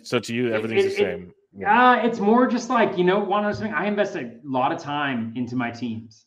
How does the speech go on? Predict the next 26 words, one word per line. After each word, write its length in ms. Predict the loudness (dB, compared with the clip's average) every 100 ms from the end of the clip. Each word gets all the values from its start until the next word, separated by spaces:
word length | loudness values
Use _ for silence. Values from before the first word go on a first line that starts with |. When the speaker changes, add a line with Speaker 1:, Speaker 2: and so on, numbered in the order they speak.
| _ -16
Speaker 2:
you 120 | -8
know? 300 | -6 -6 -10 _ _ -6
Speaker 1:
Yeah. 60 |
Speaker 2:
Like, 40 | 0
I, 240 | 0 0
I 120 | -2 -2
work 300 | -2 -6 -6
hard 460 | 2 2 2 -4
on 160 | -6 -6
my 180 | -6 -8
Speaker 1:
Oh, 40 |
Speaker 2:
teams. 300 | -4 -4 -4
Speaker 1:
hundred 180 | -8 -10
percent. 380 | -12 -12 -14 -16 _ _
Speaker 2:
And 120 | -8
if 100 | -4
I'm 240 | 0 0 2
going 160 | 0
to 60 | 0
work 260 | -2 -4 0
hard 220 | 0 2
on 80 | 0
my 160 | -2
teams, 480 | -4 -4 -2 -2 -4
then 180 | -6 -8
if 140 | -10